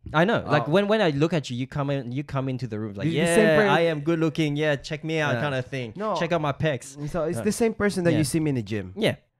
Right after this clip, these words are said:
Speaker 2: I'm not, I can't change. Uh, like, people will, people who won't like me,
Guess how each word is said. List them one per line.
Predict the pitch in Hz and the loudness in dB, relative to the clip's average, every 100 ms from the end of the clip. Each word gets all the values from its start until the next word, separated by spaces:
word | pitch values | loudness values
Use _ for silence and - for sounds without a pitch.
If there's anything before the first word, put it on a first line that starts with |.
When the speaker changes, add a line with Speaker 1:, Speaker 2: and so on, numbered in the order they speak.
| _ | _
Speaker 2:
I'm | 117 143 151 | 0 0 2
not, | 156 - | -2 -2
I | |
can't | - 156 156 143 | -4 -2 -4 -4
change. | 151 143 139 131 | -2 -2 -4 -6
Uh, | 123 110 131 | -12 -10 -4
like, | 135 117 - | -4 -4 0
people | 170 151 170 | 0 4 4
will, | 151 147 135 120 - - - | 6 6 6 2 -8 -12 -2
people | 165 175 | 0 4
who | 175 | 4
won't | 160 156 117 | 4 2 4
like | 139 160 | 0 0
me, | 226 254 | -6 -10